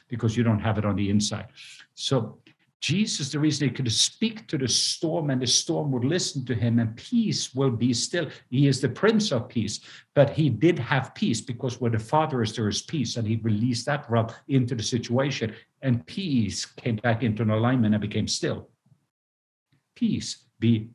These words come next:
still." But then when they recognize who he is, this is what this is pretty much all about. And it is, your storm is all about. What are you going to worship? When they recognize it, sometimes we forget about in this office,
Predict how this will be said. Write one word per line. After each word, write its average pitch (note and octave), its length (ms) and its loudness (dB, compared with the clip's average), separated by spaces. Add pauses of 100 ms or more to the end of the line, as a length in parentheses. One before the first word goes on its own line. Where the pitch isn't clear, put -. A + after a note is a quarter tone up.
still." - 420 -4 (920)
But B2+ 180 -2
then G3 400 8
when C3 160 4
they C3+ 100 4
recognize C3 720 2
who F3 220 -2
he F#3 280 0
is, - 280 -2 (880)
this C3+ 180 -2
is A2+ 220 -2
what A2 160 0
this A#2 200 2
is G#2+ 140 -4
pretty A2+ 300 0
much G2 240 0
all G#2+ 160 2
about. G2 400 -4 (220)
And G#2 120 0
it A2 100 2
is, A2 280 -4 (100)
your A#2+ 240 4
storm G#2 380 0
is F#2 100 -2
all G2+ 160 0
about. F#2 320 -4 (140)
What B2 160 6
are G#2+ 120 8
you G#2+ 40 8
going G2+ 160 2
to F#2+ 80 0
worship? G2+ 480 0 (1900)
When G#2+ 140 6
they G2+ 120 2
recognize A2 680 0
it, G2+ 60 -4
sometimes E3+ 520 -4
we C3 120 0
forget A#2 400 0
about G#2 260 0
in C#3+ 180 4
this C3 200 0
office, A#2 440 -2